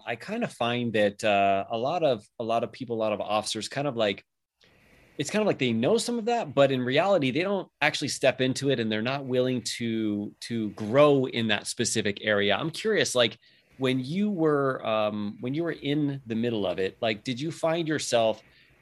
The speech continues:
struggling with trying to convince some of the officers that they needed to take this part of their life seriously? Or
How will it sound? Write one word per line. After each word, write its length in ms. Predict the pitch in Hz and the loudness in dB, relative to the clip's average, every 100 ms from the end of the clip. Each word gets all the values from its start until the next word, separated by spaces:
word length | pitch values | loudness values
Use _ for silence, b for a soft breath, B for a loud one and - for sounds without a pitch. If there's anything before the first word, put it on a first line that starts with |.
| _ - | _ -12
struggling 500 | - 165 165 175 151 | 2 2 4 2 2
with 100 | 120 | 0
trying 280 | - 151 143 | 2 2 2
to 160 | 131 | -2
convince 800 | 107 123 107 98 147 135 - - - | -4 -2 -2 2 2 2 -2 -8 -8
some 240 | - 123 | -4 -2
of 80 | 110 | 0
the 100 | 110 | 2
officers 440 | 101 98 - 104 | 2 2 -2 -6
that 140 | 110 104 | -6 -4
they 120 | 107 | -2
needed 380 | 107 120 127 110 | -2 -2 -2 -2
to 100 | 110 | -4
take 320 | - 120 101 | -2 -4 -2
this 180 | 120 - | -4 -4
part 260 | - 120 | 0 0
of 100 | 107 | 2
their 140 | 104 101 | 0 4
life 220 | 101 104 | 4 2
seriously? 720 | - 143 190 196 240 240 226 _ 127 | 2 2 2 2 -2 -2 -6 _ -2
Or 580 | 131 131 135 131 131 | 4 6 8 6 4